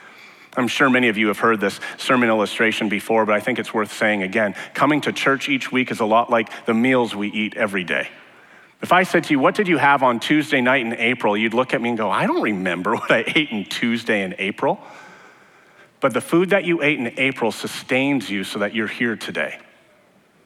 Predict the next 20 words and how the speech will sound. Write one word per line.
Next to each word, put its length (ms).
You 100
don't 180
remember 520
all 240
of 80
the 80
sermons 440
that 140
we 100
preached 380
during 200
the 60
First 360
John 340
series. 480
I 200
wrote 420
most 260
of 100
them. 200